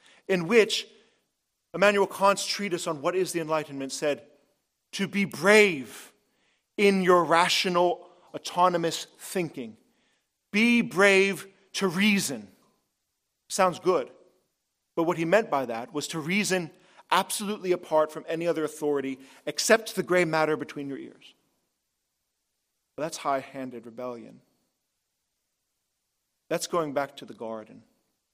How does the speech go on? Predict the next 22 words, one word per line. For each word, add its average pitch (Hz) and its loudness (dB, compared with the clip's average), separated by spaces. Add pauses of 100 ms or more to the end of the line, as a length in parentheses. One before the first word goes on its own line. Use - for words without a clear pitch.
(160)
and 135 -14
taking 135 -8
of 110 -14
the 113 -16
tree 123 -12
of 110 -16
knowledge 113 -16 (800)
to 123 -20
be 123 -12
your 117 -14
own. 104 -18 (1800)
And 165 -4
those 254 8
seeds 240 -2
were 185 -4
planted 170 -2 (120)
hundreds 185 -4
of 139 -8
years 143 -6
ago, 120 -6 (1040)
but 160 0
now 196 4